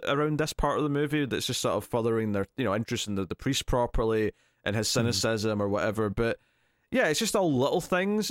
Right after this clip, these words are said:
Speaker 1: And when you're actually trying to recount the movie, like, you know, at this point, you're basically ready to, other than the dinner scene where he gets mad 'cause someone remembers that he's, uh,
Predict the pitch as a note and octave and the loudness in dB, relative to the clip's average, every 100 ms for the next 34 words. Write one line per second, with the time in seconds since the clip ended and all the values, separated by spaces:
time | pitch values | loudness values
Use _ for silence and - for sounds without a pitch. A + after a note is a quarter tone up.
0 | - C#3+ C#3 C3 D3 D3+ F#3+ G#3 F3 - | -2 0 0 0 0 2 0 0 -2 0
1 | C#3+ B2+ B2+ - C3 F2 G2 A2+ D#3 C3 | 0 0 0 0 0 0 -2 0 0 0
2 | A2 C#3 C3+ A2+ D2 G#2 C3+ G#3 - G#3+ | -2 0 0 0 0 0 0 -2 -2 -2
3 | D#3 A#2+ C3 - A#2 B2+ C3 A#2+ G#2 G#2+ | -2 0 0 0 -2 0 0 2 0 0
4 | - _ _ _ _ _ _ E3 G#3+ A3+ | -4 _ _ _ _ _ _ 0 2 2
5 | G#3+ D3+ C3 D#3 E3+ D#3 F#3 D#3+ B2 A2+ | 2 2 2 0 0 -2 0 2 2 2
6 | A#2 - A2 B2+ B2+ - A#2 A#2 G#2+ G2 | 0 0 0 0 -2 -2 0 0 0 0
7 | G#2+ A2+ A2 G#2+ G#2 F#2+ G2+ G2 F#2+ F#2 | 0 -2 -2 -2 -2 0 0 2 2 0